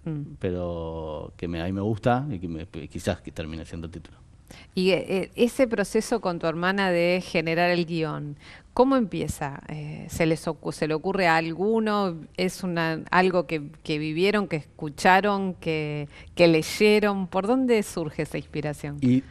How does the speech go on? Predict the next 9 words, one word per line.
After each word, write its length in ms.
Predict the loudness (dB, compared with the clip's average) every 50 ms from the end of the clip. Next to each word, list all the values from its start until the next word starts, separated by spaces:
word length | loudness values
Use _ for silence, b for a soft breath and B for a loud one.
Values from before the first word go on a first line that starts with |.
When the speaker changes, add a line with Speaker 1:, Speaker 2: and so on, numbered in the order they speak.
| -2
Speaker 2:
y 600 | 0 2 4 4 4 4 2 2 2 2 0 0 2
no, 360 | 2 2 2 2 0 0 -2 -4 -8 -16 -20 -20 -20 -20 -20 -20 -10
la 160 | -8 -4 -2
verdad 160 | 2 6 6 6
es 80 | 8
que 240 | 10 8 8 8 8
es 160 | 4 2 -2 -8 -14 -20 -2 6
cada... 420 | 8 8 10 10 8 6 4 2
cada, 1120 | 4 4 6 6 6 4 4 4 2 2 2 0 0 0 -2 -2 -4 -4 -6 -6 -8 -8